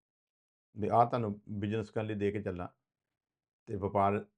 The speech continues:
ਵਫ਼ਾਦਾਰੀ ਨਾਲ ਦੱਬ ਕੇ ਕਰੀਓ। ਤੇ ਮਾਲਕ ਨੂੰ ਇਹ ਵੀ ਤਾਂ ਪਤਾ ਹੀ ਆ ਵੀ ਜੇ ਪੰਜ ਵਾਲੇ ਨੇ ਦਸ ਕੀਤੇ ਆ, ਤਾਂ ਇਹਦਾ ਮਤਲਬ ਵੀ ਇਨ-, ਇੱਥੋਂ ਤੱਕ ਹੀ ਬਿਜ਼ਨਸ ਵਧਾਇਆ ਜਾ ਸਕਦਾ ਸੀ।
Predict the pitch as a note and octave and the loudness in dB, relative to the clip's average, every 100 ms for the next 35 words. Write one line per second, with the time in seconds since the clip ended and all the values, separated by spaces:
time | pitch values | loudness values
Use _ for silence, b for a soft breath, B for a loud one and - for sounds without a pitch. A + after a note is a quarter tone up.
0 | - F#2+ G#2 F#2+ F#2+ F#2+ F#2+ F#2+ G2 G2+ | -8 -4 0 0 0 -2 -4 -8 -10 -6
1 | F#2 E2 G2 F#2 F#2 E2 E2 - _ _ | -6 -6 -12 -12 -12 -12 -18 -20 _ _
2 | _ _ _ _ _ _ _ _ _ _ | _ _ _ _ _ _ _ _ _ _
3 | _ _ _ F3 D#3 D3 E3 F#3 G#3 G3+ | _ _ _ 4 8 8 8 0 4 4
4 | G3+ G3+ G#3+ G#3 F#3 F3+ G3 G3 G3+ G3 | 2 0 2 2 2 0 2 4 6 4
5 | - - _ _ _ _ _ A#2+ A2+ D3 | 0 -10 _ _ _ _ _ 0 2 8
6 | D3 C#3+ D3 D3+ C#3 B2+ C#3+ D3+ A#2+ C3 | 8 8 6 6 4 4 2 -6 0 0
7 | C3+ D3 D3 C#3 C#3 D3 C#3 C#3+ C#3 C3+ | 2 0 0 -2 -4 -4 0 0 2 2
8 | C3+ C#3+ D3+ C3+ C#3+ B2+ C3+ A#2+ C3 C3+ | 2 0 0 -2 -2 -2 -2 -2 0 0
9 | A2+ G#2 G2 G#2+ A2 A2 | 2 -2 -4 -6 -6 -8